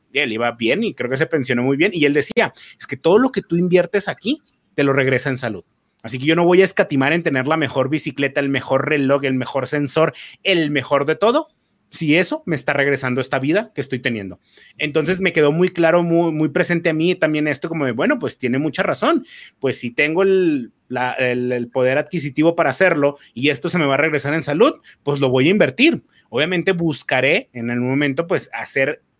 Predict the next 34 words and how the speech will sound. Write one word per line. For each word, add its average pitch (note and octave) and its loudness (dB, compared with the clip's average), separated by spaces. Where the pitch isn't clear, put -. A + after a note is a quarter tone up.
algo C#3+ 0
por B2+ 2
mí, E3 2
pero C3+ 0
si C3 -10
también C3+ 2
puedo F3 2
sacarle D#3 -2
beneficio C#3 -2
a A#2+ -2
estos D3 -6
recursos D3 -4
que A#2 0
existen, E3+ -2
pues C3 0
voy B2+ 0
a A#2 0
hacerlo, G#2+ -4
¿no? C#3+ -2
Porque C#3+ -6
si C3+ -2
esto C3+ -4
que D#3+ -6
estoy C#3+ -2
invirtiendo C#3 0
lo, A#2+ 0
me C3 2
lo B2 0
va C3 2
a C3 0
regresar C#3+ -2
también C#3+ 0
en C#3 -2
salud, F#3 0